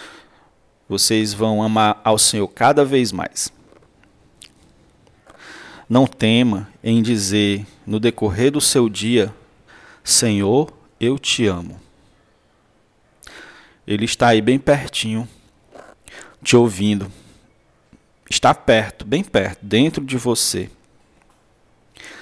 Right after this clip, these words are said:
Saiba, irmão, que o Senhor é muito ciumento, viu?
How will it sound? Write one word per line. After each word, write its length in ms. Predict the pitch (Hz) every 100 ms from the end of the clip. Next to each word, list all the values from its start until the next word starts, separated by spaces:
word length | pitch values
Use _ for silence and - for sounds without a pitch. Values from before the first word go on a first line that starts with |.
| - - _ _ _ _ _ _ -
Saiba, 500 | - 131 143 139 123
irmão, 180 | 123
que 200 | 98 -
o 60 | 110
Senhor 320 | - 120 110
é 40 | 110
muito 280 | 104 107 -
ciumento, 580 | - 160 117 101 -
viu? 260 | 95 98